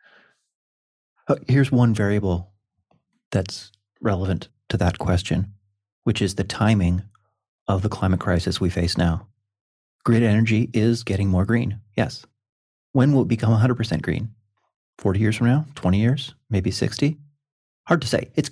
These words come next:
it's trending in the right direction. So there's one piece of the puzzle. The other piece is, well, how much time do we have left to do something about a climate crisis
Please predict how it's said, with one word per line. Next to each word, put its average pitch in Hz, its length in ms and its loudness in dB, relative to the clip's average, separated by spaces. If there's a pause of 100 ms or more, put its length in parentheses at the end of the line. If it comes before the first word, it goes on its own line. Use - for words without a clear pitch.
it's 143 120 0
trending 170 280 2
in 131 60 4
the 117 60 4
right 107 160 2
direction. - 540 -2 (960)
So 113 80 0
there's 98 260 0
one 104 200 0
piece 95 160 -2
of - 60 -10
the - 40 -4
puzzle. 92 240 -4
The 98 100 -4
other 104 120 2
piece 92 260 -4
is, 90 260 -2 (300)
well, 113 100 0
how 110 80 2
much 120 160 2
time 110 220 2
do 113 60 0
we 101 100 0
have 92 140 -2
left 90 340 -2 (120)
to 110 80 -4
do 117 180 2
something 95 360 -2
about 85 220 0
a 87 40 -6
climate 95 260 0
crisis - 500 -4